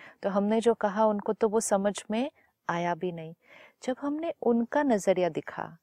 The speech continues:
कि उनको भाषा भी नहीं समझ में आई, उनके पास इतना कुछ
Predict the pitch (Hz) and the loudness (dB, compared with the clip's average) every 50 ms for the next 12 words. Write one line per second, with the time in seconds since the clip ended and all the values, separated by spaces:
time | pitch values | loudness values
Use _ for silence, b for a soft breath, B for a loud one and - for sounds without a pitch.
0 | _ _ _ _ _ _ _ _ _ _ _ - - 220 214 208 208 - 247 208 | _ _ _ _ _ _ _ _ _ _ _ -4 -2 -2 0 -2 0 0 -2 -2
1 | 190 160 160 165 - 196 196 190 220 220 233 233 226 - 240 233 233 240 226 - | 0 -2 -4 -2 0 0 2 4 2 2 2 0 0 -2 -2 0 0 -2 -2 -6
2 | - - 240 240 247 269 320 B B B B B B _ 208 214 214 - 247 240 | -6 -6 -4 -4 -4 -6 -8 B B B B B B _ -4 -4 -2 -2 -2 0
3 | - 247 233 - 220 - - 226 233 247 240 - 247 - | 0 0 2 0 -2 -2 0 2 2 2 4 2 0 0